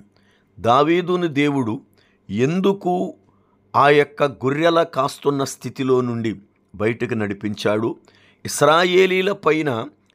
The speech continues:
ఎందుకు రాజుగా ఏర్పరిచాడు, లేఖనం చక్కగా బోధిస్తుంది. అతడు యథార్థపరుడై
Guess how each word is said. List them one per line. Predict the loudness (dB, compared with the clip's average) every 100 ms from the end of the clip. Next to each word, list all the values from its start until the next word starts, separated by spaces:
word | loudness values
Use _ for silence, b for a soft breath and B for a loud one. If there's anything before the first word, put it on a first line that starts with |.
| _
ఎందుకు | -6 -4 -4 -2
రాజుగా | 0 0 0 -2 -2
ఏర్పరిచాడు, | -4 -2 -2 -2 -6 -4 -4 -2 -2 -6 b b b -4
లేఖనం | 0 2 2 0 0 -4
చక్కగా | -8 -8 -4 0 0
బోధిస్తుంది. | 0 -2 -2 -4 -8 -6 -6 -8 -14 _ _ _ _ _ _ _ _ _ _ -6
అతడు | 0 2 2
యథార్థపరుడై | 0 2 4 4 2 0 0 0 -2 2 2 2 -6